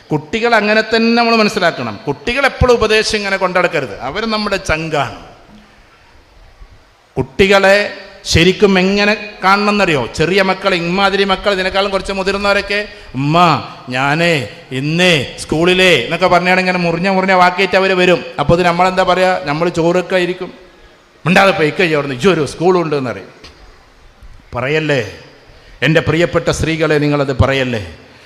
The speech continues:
അപ്പോൾ അവനെ ചാരത്ത് ചേർത്തിട്ട് ചോറ് ഊറ്റിക്കോ, നോക്കണം അവരുടെ മേലിലേക്കാവണത്. മുത്തം കൊടുത്ത് വളർത്തിക്കോ, എപ്പോഴും ഇങ്ങനെ കൂടെ കൂട്ടിയിട്ട് കൊണ്ടുപോ. അവൻ മൊബൈൽ ആവശ്യപ്പെടുമ്പോൾ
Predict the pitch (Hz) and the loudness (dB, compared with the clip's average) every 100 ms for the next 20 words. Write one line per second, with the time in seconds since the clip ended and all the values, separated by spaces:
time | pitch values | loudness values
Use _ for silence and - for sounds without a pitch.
0 | - 123 127 147 156 156 - 135 147 160 | -10 -6 0 0 0 -2 -2 0 0 0
1 | 160 170 - 139 139 139 147 147 127 131 | -2 -6 -4 -4 -4 -6 -8 -6 -4 -2
2 | 139 127 123 110 87 101 113 131 139 180 | -2 -2 -6 -6 -10 -12 -6 -6 -4 -4
3 | 160 143 143 131 127 135 135 120 113 110 | -2 -2 -4 -4 -6 -6 -8 -8 -8 -10
4 | - - - - - - _ _ _ - | -16 -20 -20 -20 -20 -20 _ _ _ -10
5 | 127 - - 170 156 151 139 123 127 127 | -10 -8 -4 -2 0 0 0 -2 -4 -4
6 | 110 101 85 - - _ - - 127 127 | -8 -10 -12 -18 -20 _ -20 -10 -6 -2
7 | 170 165 156 147 135 139 160 156 151 143 | 2 2 2 0 -4 -4 -4 -4 -6 -6
8 | 143 127 127 131 120 101 90 - - _ | -6 -4 -4 -4 -6 -10 -12 -20 -20 _
9 | - 127 143 135 135 160 160 151 135 147 | -4 0 2 0 0 0 0 0 0 -2
10 | 147 156 - 151 143 135 | -4 -6 -4 -4 -2 -2